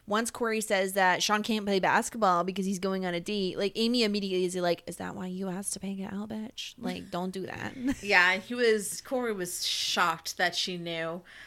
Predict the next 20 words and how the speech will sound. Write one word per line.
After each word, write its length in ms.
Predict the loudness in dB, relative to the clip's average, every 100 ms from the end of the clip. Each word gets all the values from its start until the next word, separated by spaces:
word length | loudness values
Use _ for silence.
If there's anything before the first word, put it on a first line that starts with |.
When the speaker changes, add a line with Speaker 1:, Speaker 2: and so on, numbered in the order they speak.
| -12 4
Speaker 2:
And 540 | 8 10 10 8 0 -10
so 180 | -4 0
then 380 | 2 2 0 -12 -6 0
the, 120 | 0
he 260 | 0 -6
was 200 | -4 -4
like, 320 | 0 2 2 -2
"Maybe 260 | -2 0
I 80 | 0
should 200 | 0 -2
cancel." 580 | 0 0 0 -4 -2 0
And 100 | 0
everyone's 480 | 0 0 -2 -2 -2
like, 140 | -2
"Yeah, 240 | 0 0 0
maybe 220 | -4 -4
that's 240 | -6 -6
a 40 | -6
good 300 | -2 0 2
idea." 640 | 0 -4 -6 -2 -2